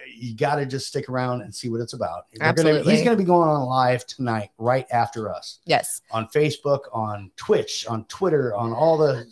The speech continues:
Speaker 2: The
Speaker 1: places.
Speaker 2: YouTube is, uh, link is in our fortune cookie, and it is also scrolling at the bottom of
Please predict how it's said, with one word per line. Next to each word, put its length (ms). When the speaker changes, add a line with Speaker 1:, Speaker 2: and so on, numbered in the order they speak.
Speaker 2:
The 100
Speaker 1:
places. 380
Speaker 2:
YouTube 340
is, 460
uh, 360
link 280
is 180
in 140
our 460
fortune 360
cookie, 380
and 100
it 160
is 200
also 280
scrolling 560
at 120
the 80
bottom 400
of 340